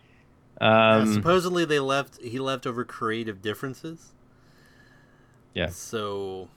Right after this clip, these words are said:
Speaker 1: I mean, I, I don't know. Uh, I like the cast on this show. I think the conceit is pretty great.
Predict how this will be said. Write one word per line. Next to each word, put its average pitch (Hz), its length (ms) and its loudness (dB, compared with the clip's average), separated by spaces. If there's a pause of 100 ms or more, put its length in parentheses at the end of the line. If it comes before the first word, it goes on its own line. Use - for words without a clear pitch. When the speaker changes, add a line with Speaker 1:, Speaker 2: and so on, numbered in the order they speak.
(680)
Speaker 1:
I - 140 -20
mean, 92 260 -16 (140)
I, 95 400 -8
I 104 40 -6
don't 92 200 -10
know. 98 380 -6 (540)
Uh, 101 260 -12
I 127 120 -8
like 143 340 -2
the 180 120 0
cast 127 400 -4
on 180 120 -4
this 170 160 -6
show. 170 480 -8 (1080)
I 117 100 -6
think 135 280 -8
the 123 80 -6
conceit 123 500 -10
is 143 140 -8
pretty 143 260 -8
great. 135 440 -4